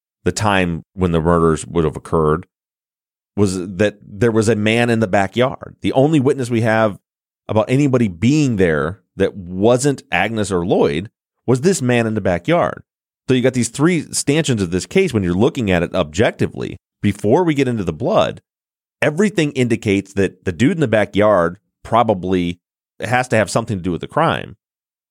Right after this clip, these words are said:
and that Debbie almost certainly was gone before the crime occurred. Now, now we've still got a long way to go, and other things may shake out. We may find more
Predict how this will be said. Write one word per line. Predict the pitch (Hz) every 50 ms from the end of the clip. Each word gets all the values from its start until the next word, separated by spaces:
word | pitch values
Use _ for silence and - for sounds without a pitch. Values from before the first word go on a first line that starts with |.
| _ _
and | - 120 113 107
that | 110 104 104 - - 92 82
Debbie | 92 120 139 165 135 101 92 95 110 131 _ _ _ _ _ _ _ _ _ _
almost | - 101 110 120 127 127 123 113 -
certainly | - 156 190 104 107 95 92 98 110
was | 98 101 107 117 107 92
gone | 82 101 107 131 151 123 85 80 78 87 113 147 - _ _ -
before | 104 107 101 - 113 104
the | 98 95
crime | - 104 87 82
occurred. | 82 80 - 202 202 139 80 76
Now, | 85 92 101 104
now | 95 113 113 110 107
we've | 101 117 123
still | - 214
got | 185 170
a | 127
long | 113 123 135 147 139
way | 123 110
to | 95 90
go, | 92 156 180 - - 87 65
and | 87 95 98
other | 107 120 143 139
things | 127 120 110 101 107
may | 107 104 101
shake | - 104 95 87 80
out. | 95 92 98
We | 107 98
may | 90 95 95
find | 92 - 92 87 85 85
more | 87 87 90 90 90 87 90 90 87